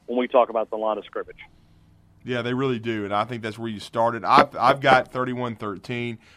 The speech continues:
Speaker 2: I said so on your program yesterday. William Redfish Barger just went on record on our program earlier this hour, thirty-four to nine. He likes Alabama big in the contest. He thinks that, uh, that they're not gonna be able to run the football at all, even though Myles Gaskin,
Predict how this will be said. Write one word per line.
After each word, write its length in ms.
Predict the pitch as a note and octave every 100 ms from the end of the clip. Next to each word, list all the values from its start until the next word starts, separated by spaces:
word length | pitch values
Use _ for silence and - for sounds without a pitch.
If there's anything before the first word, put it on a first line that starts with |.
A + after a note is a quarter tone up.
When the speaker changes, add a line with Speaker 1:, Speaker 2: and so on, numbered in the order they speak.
| _
Speaker 2:
I 140 | G2+
said 280 | G#2 A#2+ A2
so 180 | A2+ G#2
on 140 | G2+
your 200 | G#2 A2+
program 600 | G#2+ G#2+ A2+ A2 A2 G2+
yesterday. 580 | G#2+ A2 - A#2 A2+ G#2+ - - _
William 260 | A#2+ B2 A#2
Redfish 400 | A#2 A2+ A2 A#2+
Barger 380 | A#2 A#2+ A2+
just 220 | A2 G#2+ A2+
went 160 | A2
on 160 | A2 G#2+
record 320 | A2 A2 G#2+
on 100 | F#2+
our 220 | G#2+ A#2
program 640 | A2+ A#2+ A2+ A2 A2+ A2 G#2+ - -
earlier 320 | G#2+ A#2 A#2+
this 180 | A2+ A2
hour, 320 | A#2 A2+ A#2
thirty-four 580 | A2+ A#2+ A#2 A2 - G#2+
to 80 | F#2+
nine. 480 | G2 G#2 A2 A2 G2+ - _
He 120 | B2
likes 300 | B2 A#2 G#2+
Alabama 400 | A2+ A2 A2 G#2+
big 260 | G2 A2 G#2+
in 80 | G#2
the 80 | G2
contest. 680 | A#2 A2 A2 A#2 A2 G#2 A#2
He 80 |
thinks 320 | G#2 A#2 A2 -
that, 180 | G2+ - - -
uh, 220 | G#2+ G#2 G2+
that 140 | G2+
they're 160 | A2 A2
not 240 | A2+ A#2
gonna 120 | A#2+
be 100 | A2+
able 160 | A#2 A2
to 60 |
run 180 | G#2+ A2+
the 60 | A2
football 400 | A#2 G#2 G2+ G2+
at 80 | G2+
all, 240 | G#2+ A2
even 140 | G#2
though 120 | G#2 G2+
Myles 340 | G#2 G#2 G2+
Gaskin, 560 | G#2 A2 G#2+ - A2